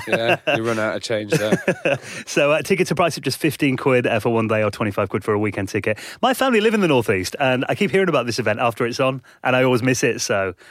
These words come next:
Speaker 2: might have to get back up home that weekend, second and third of July.
Speaker 1: Nice.
Speaker 2: Um, I thought this is quite an interesting discussion on, uh, Reddit this week. Name five consoles that you would say are absolutely essential to any retro console collection.
Speaker 1: Are you,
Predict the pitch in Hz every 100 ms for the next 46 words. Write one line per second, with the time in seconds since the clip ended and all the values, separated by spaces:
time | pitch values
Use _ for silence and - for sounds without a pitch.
0 | - - _ 120 - 113 107 107 95 104
1 | 95 101 95 92 92 95 110 107 92 104
2 | 95 101 95 90 85 _ - 82 78 -
3 | - - 139 151 160 196 262 294 220 -
4 | 160 139 123 131 - 113 95 - 113 139
5 | 113 101 92 - _ - 127 117 110 104
6 | 98 92 - _ _ 120 104 107 - _
7 | - 113 - 98 113 - - - - -
8 | - _ _ _ 139 190 226 - 240 254
9 | - 233 196 - 101 90 101 - - _
10 | - 156 165 185 165 - 143 107 117 127
11 | 165 165 170 156 135 120 147 127 - 90
12 | 87 _ - 175 143 143 135 - 139 -
13 | 127 123 120 123 113 113 107 82 - 110
14 | 110